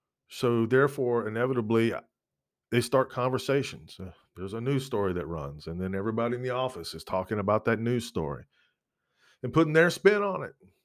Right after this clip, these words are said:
and putting their beliefs on it, and I have to listen to it. But nobody ever does a story on these conservative T V shows that are in our office about, "Hey,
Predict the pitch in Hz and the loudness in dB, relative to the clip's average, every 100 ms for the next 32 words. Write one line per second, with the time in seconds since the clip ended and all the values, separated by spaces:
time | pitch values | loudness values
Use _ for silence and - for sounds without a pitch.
0 | - 104 104 104 - 147 147 165 160 151 | -14 -10 -10 -8 -6 -4 0 0 2 2
1 | 165 143 135 123 104 - _ 92 90 82 | 2 0 -2 0 -2 -4 _ -10 -10 -12
2 | _ _ _ _ _ _ - 113 143 139 | _ _ _ _ _ _ 2 6 6 6
3 | 151 156 147 123 107 90 _ _ _ _ | 4 4 2 2 0 0 _ _ _ _
4 | _ _ _ _ _ _ _ _ _ _ | _ _ _ _ _ _ _ _ _ _
5 | _ 135 139 139 156 208 226 202 156 165 | _ 6 6 6 4 8 10 10 10 8
6 | 160 131 123 127 127 120 - 127 131 110 | 6 6 8 8 8 2 4 6 8 8
7 | 104 104 104 107 104 - 107 - 120 117 | 6 2 0 -2 -2 -6 -8 -4 -2 0
8 | 110 104 95 - _ _ - 107 _ _ | -2 -2 -6 -18 _ _ -20 -20 _ _
9 | - 139 143 123 104 110 98 98 90 90 | -4 0 4 4 2 0 0 0 -4 -8
10 | - 104 _ _ _ _ _ - 104 110 | -10 _ _ _ _ _ _ -6 -2 0
11 | 107 101 110 110 95 - 98 104 101 95 | 2 2 2 0 -4 -8 -2 4 4 4
12 | - 117 - _ _ _ _ - 147 123 | -4 -18 -20 _ _ _ _ -2 2 2
13 | 98 | -2